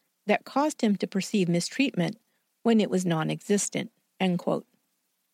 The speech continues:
In essence, the report stated that Price either believed he was being singled out and discriminated against due to his race,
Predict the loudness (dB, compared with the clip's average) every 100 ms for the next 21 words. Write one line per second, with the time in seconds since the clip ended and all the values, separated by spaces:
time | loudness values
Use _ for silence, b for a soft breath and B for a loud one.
0 | _ _ _ _ _ 2 2 2 0 -2
1 | -4 -14 _ _ 0 0 0 -2 0 0
2 | 0 2 0 0 0 0 -2 -2 -2 -2
3 | 0 2 2 0 0 0 0 0 0 -2
4 | -2 0 0 -2 -4 _ 0 0 0 0
5 | 0 2 2 0 -2 -2 -2 -4 -4 -4
6 | -2 -2 0 0 0 -2 -10